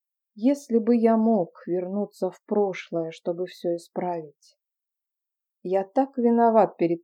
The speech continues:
тобой, твоей матерью и Мином. Я бы, наверное, всё отдал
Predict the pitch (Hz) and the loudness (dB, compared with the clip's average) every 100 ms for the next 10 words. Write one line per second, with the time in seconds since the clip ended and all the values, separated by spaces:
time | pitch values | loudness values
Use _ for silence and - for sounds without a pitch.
0 | _ 196 185 185 175 170 _ _ _ _ | _ -2 -2 -2 -4 -6 _ _ _ _
1 | _ - 170 185 196 190 202 - 165 165 | _ -10 -8 -6 -8 -8 -8 -8 -12 -10
2 | 165 175 214 202 160 160 _ _ _ _ | -10 -6 -4 -4 -8 -12 _ _ _ _
3 | _ _ _ _ _ _ - 175 214 214 | _ _ _ _ _ _ -10 2 2 4
4 | 226 233 233 240 247 254 - - 196 - | 2 4 4 4 4 2 -2 0 0 0
5 | 175 208 185 185 190 | -2 -4 -2 -4 -6